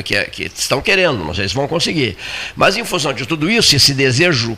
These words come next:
cruel da Coreia do Norte de entrar no Mundial, de entrar no Mundial, eh, nós recebemos, até mandamos uma opinião nossa, de, olha, botem a Coreia do Sul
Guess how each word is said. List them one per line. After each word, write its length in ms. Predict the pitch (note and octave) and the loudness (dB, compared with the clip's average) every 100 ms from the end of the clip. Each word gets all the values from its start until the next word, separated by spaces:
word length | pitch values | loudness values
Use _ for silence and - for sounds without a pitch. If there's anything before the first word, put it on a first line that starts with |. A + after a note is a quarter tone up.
| - | -4
cruel 380 | C3+ D#3 E3+ | 2 4 2
da 140 | A#2 G#2 | 0 -2
Coreia 260 | C3 A#2+ | 0 0
do 140 | B2 A2+ | 0 2
Norte 340 | A#2 A2 C3+ | 2 2 2
de 100 | G#2+ | 2
entrar 320 | A2+ F#2 G#2 | 0 0 0
no 60 | G2+ | 0
Mundial, 460 | A#2 D3+ C3 D#3+ D3+ | 0 0 2 2 2
de 80 | |
entrar 160 | G2+ G#2+ | -2 -2
no 80 | A#2+ | -2
Mundial, 360 | B2+ C#3+ E3+ - - - - | 0 2 0 -4 -12 -12 -10
eh, 160 | A3+ A#2+ | -6 -4
nós 260 | C#3 C#3 | -2 -2
recebemos, 520 | C3 C#3+ F3 C#3+ C3 A#2 | -2 -2 0 0 2 2
até 160 | E3 | 2
mandamos 420 | C4+ G#3 G#3 D#4 | 2 2 0 0
uma 160 | F#3+ C#3 | 0 0
opinião 400 | B2+ C3 C3 B2+ | 0 0 2 2
nossa, 380 | A#2 A2 G#2 A2 | 4 2 2 -2
de, 120 | A2+ | 0
olha, 360 | A2 F#3+ C#3+ G#2 - - - - - | 2 2 0 -4 -12 -18 -18 -20 -14
botem 440 | - A#2+ C#3 - | -4 0 0 0
a 60 | - | -2
Coreia 280 | A3+ - - | -2 0 0
do 140 | C#4+ | 0
Sul 360 | - F#3 G#3+ | 0 0 -2